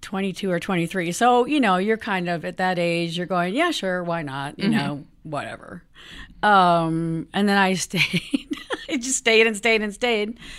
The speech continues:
Speaker 1: Um, I worked at Menninger for twenty years. Uh, even went to Texas when they moved the entire hospital to Texas in oh three.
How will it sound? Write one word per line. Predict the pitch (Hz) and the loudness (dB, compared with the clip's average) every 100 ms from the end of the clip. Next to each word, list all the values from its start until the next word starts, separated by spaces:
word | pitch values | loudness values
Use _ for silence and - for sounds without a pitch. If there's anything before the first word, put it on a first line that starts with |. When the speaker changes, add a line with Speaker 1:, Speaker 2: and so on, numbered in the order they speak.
| - - 214 | -18 -4 2
Speaker 1:
Um, | 208 202 190 196 - | 6 6 6 2 0
I | 202 | 0
worked | 196 202 | -2 -4
at | |
Menninger | 190 185 185 196 | -4 -2 -2 -4
for | 208 | -4
twenty | 214 202 | -4 -2
years. | 196 202 226 359 - - - - - - _ | 0 -2 -2 -4 -6 -12 -18 -20 -20 -20 _
Uh, | 196 185 175 | -2 0 0
even | 214 214 202 | 0 2 2
went | 190 185 - - | 2 0 -2 -6
to | - 190 | -4 -4
Texas | - 202 - 202 208 | -4 -4 -4 -6 -4
when | 196 | -2
they | 196 | -2
moved | 190 196 180 | -2 -4 -4
the | |
entire | 190 190 185 | -6 -4 -2
hospital | 185 185 - 190 | -2 -4 -4 -4
to | 185 | -4
Texas | 196 185 - 196 202 | -4 -6 -6 -6 -6
in | - | -6
oh | 202 202 | -4 -6
three. | - 180 160 175 285 | -4 -2 0 0 -2